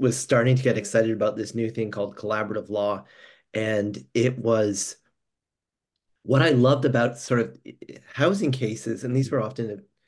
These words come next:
these were usually evictions, is that we would bring in a psychologist or, um, a social worker t-, to, to help problem solve underlying issues that were going on. It, somebody maybe, um,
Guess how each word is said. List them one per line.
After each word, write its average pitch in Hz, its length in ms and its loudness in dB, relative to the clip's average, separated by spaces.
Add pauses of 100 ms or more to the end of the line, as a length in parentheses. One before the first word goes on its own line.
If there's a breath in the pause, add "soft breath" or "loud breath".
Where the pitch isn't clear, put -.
these 127 140 -2
were 120 60 2
usually 113 300 0
evictions, 110 640 -4
is 107 180 -8
that 113 160 0
we 123 140 2
would 117 180 0
bring 120 240 0
in 110 320 -2 (240 soft breath)
a - 80 -10
psychologist 113 1120 -2
or, 113 320 -4 (440 soft breath)
um, 101 420 -6
a 120 40 -6
social 117 400 0
worker 107 540 -2
t-, - 100 -18 (140)
to, 107 200 2 (140)
to 110 100 0
help 131 320 0
problem 117 460 -4
solve 107 320 -6
underlying 110 640 -6
issues 107 640 -6 (240 soft breath)
that - 100 -8
were 113 100 4
going 107 340 2
on. 104 280 2
It, 101 180 -2 (140)
somebody 104 340 -2
maybe, 104 520 -4 (320 soft breath)
um, 101 380 -4